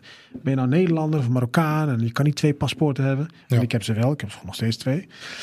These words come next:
Speaker 1: En, ehm, en toen dacht ik: "Ik noem het gewoon Project Paspoort." Maar ik zag een paspoort als een deel, hè, het is een soort metafoor. Je bent, het is je identiteit. Maar het is ook een reisdocument.
Speaker 2: Ja.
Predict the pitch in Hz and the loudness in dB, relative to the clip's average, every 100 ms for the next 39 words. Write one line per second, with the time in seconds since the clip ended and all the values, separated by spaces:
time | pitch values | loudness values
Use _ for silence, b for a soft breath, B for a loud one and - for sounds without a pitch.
0 | B B B 160 165 165 160 - - 143 | B B B 2 2 2 0 -4 -2 0
1 | 143 139 127 - - _ - 127 147 143 | 2 0 -2 -4 -14 _ -6 -2 2 2
2 | 147 156 147 147 131 131 131 170 - 175 | 4 2 2 -2 0 0 0 -2 2 0
3 | 147 139 - 139 123 156 - 156 139 120 | 0 -2 -2 -2 0 -2 0 0 0 -4
4 | - 127 127 120 139 135 117 - 165 165 | -6 -4 -2 0 2 0 -4 -4 -2 0
5 | 120 - 113 127 135 139 - 151 165 120 | -2 0 0 2 2 0 2 2 2 -2
6 | 113 - - _ - 113 131 123 110 113 | -2 -4 -16 _ -10 -4 0 0 0 -2
7 | 120 185 254 - b b b b _ _ | 0 -2 -4 -18 b b b b _ _
8 | _ _ _ - 139 139 - - 143 160 | _ _ _ -2 0 0 -4 -4 0 0
9 | 151 143 170 120 123 131 131 117 147 123 | 0 2 2 2 -2 -2 -4 -2 0 0
10 | 110 101 98 - 123 123 | -2 -6 -8 -4 0 0